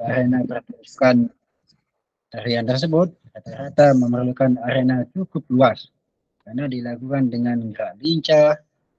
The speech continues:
penuh gerakan atraktif, dan dilakukan oleh beberapa penari.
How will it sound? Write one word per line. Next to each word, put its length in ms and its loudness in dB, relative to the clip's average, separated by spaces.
penuh 320 -18
gerakan 640 -4
atraktif, 640 -2
dan 240 -8
dilakukan 640 0
oleh 320 2
beberapa 960 0
penari. 480 -6